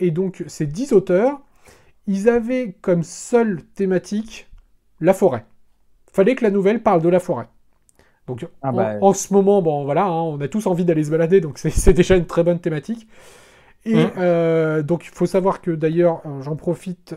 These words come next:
Speaker 1: c'est que c'est, euh, toutes les, alors c'est, euh, je crois que c'est tous les bénéfices, mais j'ai un doute si c'est, je
Speaker 2: Oui,
Speaker 1: crois,
Speaker 2: c'est ça.
Speaker 1: enfin,
Speaker 2: Il y a,
Speaker 1: ou c'est
Speaker 2: il y a
Speaker 1: grâce à la vente,
Speaker 2: quelque chose.
Speaker 1: voilà, c'est grâce à la vente,
Speaker 2: Voilà.
Speaker 1: c'est à Up to Green que c'est reversé, donc Up to Green qui sert à replanter des arbres, et cetera, donc pour garder la forêt.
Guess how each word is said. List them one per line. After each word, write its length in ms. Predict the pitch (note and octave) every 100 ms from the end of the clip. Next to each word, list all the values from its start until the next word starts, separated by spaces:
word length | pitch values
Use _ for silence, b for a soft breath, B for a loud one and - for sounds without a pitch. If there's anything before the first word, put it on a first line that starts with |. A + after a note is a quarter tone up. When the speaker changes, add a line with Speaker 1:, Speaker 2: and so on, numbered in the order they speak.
| -
Speaker 1:
c'est 320 | - - G3
que 320 | F#3+ - F#3 D#3+
c'est, 340 | - D#3+ E3
euh, 720 | B2+ B2 B2+ C3+ B2+ B2+ C3 C3+
toutes 240 | F#3+ F3+
les, 500 | F3 F3 E3 E3 D#3+ b b b b b b
alors 240 | D3 C#3+ C#3
c'est, 360 | - - F#3+
euh, 120 | F3 C3+ - _ _
je 80 | -
crois 220 | E3 -
que 80 | A3
c'est 260 | - E3+ _
tous 140 | G3 -
les 120 | F#3+
bénéfices, 640 | F#3 G#3 G3 - G#3+ A3
mais 100 | F#3
j'ai 140 | F3 F3
un 80 |
doute 180 | E3 F#3+
si 140 | - D#3
c'est, 160 | E3
je 60 | D3+
Speaker 2:
Oui, 320 | C#3+ C#3+ G#3
Speaker 1:
crois, 120 | F3+
Speaker 2:
c'est 60 | F3
ça. 200 | G3 F#3+
Speaker 1:
enfin, 120 | - E3+
Speaker 2:
Il 20 |
y 20 |
a, 40 |
Speaker 1:
ou 40 | E3
c'est 120 | D#3
Speaker 2:
il 20 |
y 20 |
a 40 | D3+
Speaker 1:
grâce 180 | G#3+ A3+
à 40 |
la 100 | G#3+
vente, 160 | E3+ C#3+
Speaker 2:
quelque 100 | -
chose. 100 | C#3+
Speaker 1:
voilà, 140 | B2
c'est 120 | -
grâce 240 | D#3+ G#3+ G#3
à 60 |
la 100 | F#3
vente, 140 | E3+ F#3
Speaker 2:
Voilà. 160 | B2 b b b
Speaker 1:
c'est 180 | - E3+
à 220 | E3 D3 -
Up 140 | A3+ A3+
to 100 | G#3
Green 260 | F3+ G#3+
que 120 | G3+
c'est 140 | F3+ E3+
reversé, 420 | D3+ D#3 - G#3+
donc 160 | F3+ D#3+
Up 100 | -
to 140 | D3
Green 180 | D3 F3+
qui 140 | F3
sert 240 | - F3 D#3+
à 160 | C3 b b -
replanter 540 | C3+ F#3 F#3+ E3+ F3
des 180 | D#3+ C#3
arbres, 160 | E3+ C#3+
et 60 |
cetera, 400 | - C3 - F3
donc 180 | D#3 B2+
pour 160 | - A#2+
garder 240 | C3+ D3+
la 80 | E3+
forêt. 180 | -